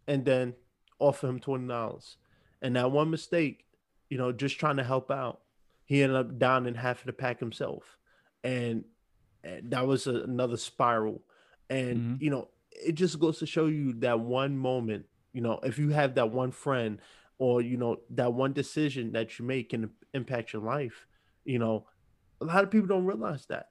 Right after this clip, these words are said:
Speaker 1: that one, it only takes one time to change the way how you, you, you live your life. And, you know, to this day, I still speak to him. He's,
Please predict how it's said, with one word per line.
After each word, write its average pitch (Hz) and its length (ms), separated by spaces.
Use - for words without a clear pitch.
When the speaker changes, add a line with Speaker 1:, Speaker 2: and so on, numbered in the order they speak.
Speaker 1:
that 123 160
one, 160 420
it 170 100
only 180 260
takes 185 280
one 151 320
time 127 460
to 113 280
change 139 680
the 131 80
way 120 340
how 123 240
you, 110 300
you, - 240
you 135 240
live 120 180
your 113 120
life. - 400
And, 120 380
you 139 100
know, 123 140
to 147 160
this 143 160
day, 135 200
I 117 140
still 143 240
speak - 300
to 131 100
him. 113 160
He's, 127 340